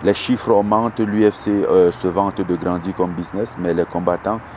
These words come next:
ils font rien, au fait. Ils, ils, ils réduisent. Euh, il y a cinq ans, dix mille, dix mille dollars qui étaient, euh,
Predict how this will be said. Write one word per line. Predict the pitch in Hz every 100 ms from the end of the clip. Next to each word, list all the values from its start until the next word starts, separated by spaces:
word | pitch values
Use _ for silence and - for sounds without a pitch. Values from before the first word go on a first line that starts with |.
| - - -
ils | 123
font | - 139
rien, | 143 156 160
au | 95
fait. | - 101 - - - - -
Ils, | 117 113 -
ils, | 120 113
ils | 127 110
réduisent. | 117 110 143 143 87 - - - - - - -
Euh, | 65 73 73 73 73 - - - - - - - 90
il |
y | 117
a | 117
cinq | - 127 117
ans, | 123 135 135 - - - 90 87 -
dix | 90 123
mille, | 120 110 101
dix | 98 123
mille | 123 107
dollars | 104 107 127
qui | - 110
étaient, | 95 110 101
euh, | 87 90 85 82 80